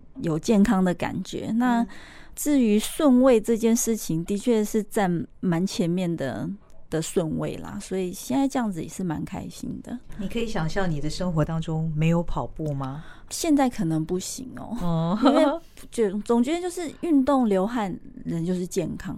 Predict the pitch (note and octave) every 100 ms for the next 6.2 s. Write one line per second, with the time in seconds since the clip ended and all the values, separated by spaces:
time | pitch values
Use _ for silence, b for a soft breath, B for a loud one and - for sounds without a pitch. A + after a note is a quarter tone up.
0 | - - - F3+ E3 E3+ D#3+ C#3+ - D3
1 | G3 E3 C#3 C3+ C#3 B2+ E3 F3+ F3 F#3
2 | A3+ A3 G#3 F#3 F3 - - - - -
3 | G3+ b b - F#3 G3+ A#3+ F#3 D#3 D3+
4 | G3+ E3 C#3+ D#3+ D#3+ D#3+ C#3+ C3+ - C3
5 | - A2 b - - F#3 D#3 F#3+ - G3
6 | F#3+ F#3+